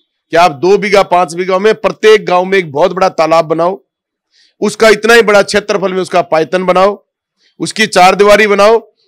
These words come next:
इस पानी को उत्पादन करो, गांव का गांव में पानी उत्पादन करो और उसी गांव को उसकी सप्लाई करो। मैं गारंटी के साथ कह सकता हूं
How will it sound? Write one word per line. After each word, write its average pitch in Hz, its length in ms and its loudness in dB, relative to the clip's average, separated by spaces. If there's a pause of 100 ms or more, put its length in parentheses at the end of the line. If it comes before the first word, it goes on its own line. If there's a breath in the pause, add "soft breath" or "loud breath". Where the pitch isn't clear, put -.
(120)
इस 185 220 -8
पानी 185 320 0
को 208 120 2
उत्पादन 190 420 0
करो, 131 320 -10 (580)
गांव 202 340 2
का 226 180 2
गांव 185 280 0
में 214 140 0
पानी 190 220 0
उत्पादन 180 400 -2
करो 180 200 0
और 220 120 2
उसी 226 240 -4
गांव 190 220 0
को 180 100 -6
उसकी 185 200 -10
सप्लाई 175 340 -4
करो। 208 220 0 (340 loud breath)
मैं 160 140 -4
गारंटी 208 340 0
के 220 120 2
साथ 190 180 0
कह 165 160 -8
सकता 175 280 -6
हूं 175 180 -2